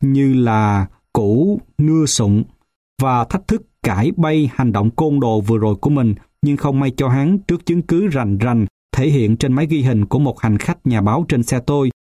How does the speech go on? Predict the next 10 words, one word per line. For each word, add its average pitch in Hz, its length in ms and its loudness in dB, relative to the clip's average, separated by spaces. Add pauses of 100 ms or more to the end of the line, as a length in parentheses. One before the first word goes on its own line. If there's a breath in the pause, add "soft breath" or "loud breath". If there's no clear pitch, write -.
(180)
buộc 123 180 -2
hắn 156 160 0
phải 240 240 -2
câm 151 240 0
miệng, 107 260 2 (120)
ngoan 143 340 0
ngoãn 110 320 0
cho 147 100 -2
xe 135 200 -2
mình 110 240 2